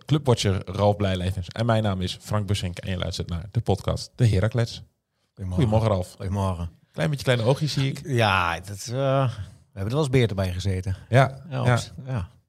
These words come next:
Speaker 1: Ja, het was, het was ook best, best een intense week, denk ik, als, als clubwatcher.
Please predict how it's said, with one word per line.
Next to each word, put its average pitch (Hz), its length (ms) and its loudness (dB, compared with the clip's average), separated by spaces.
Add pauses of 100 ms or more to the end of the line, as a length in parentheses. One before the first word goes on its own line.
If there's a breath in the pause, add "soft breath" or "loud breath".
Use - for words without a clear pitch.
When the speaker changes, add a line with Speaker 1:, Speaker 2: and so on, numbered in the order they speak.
(140)
Speaker 1:
Ja, 131 100 -2
het 110 80 -2
was, 139 100 -2
het 156 80 -10
was 151 160 4
ook 104 140 -4
best, 92 280 0
best 107 180 2
een 127 60 -4
intense 110 360 0
week, 127 240 4
denk 107 160 2
ik, 101 120 -4
als, 101 200 -2
als - 200 -4
clubwatcher. 101 680 0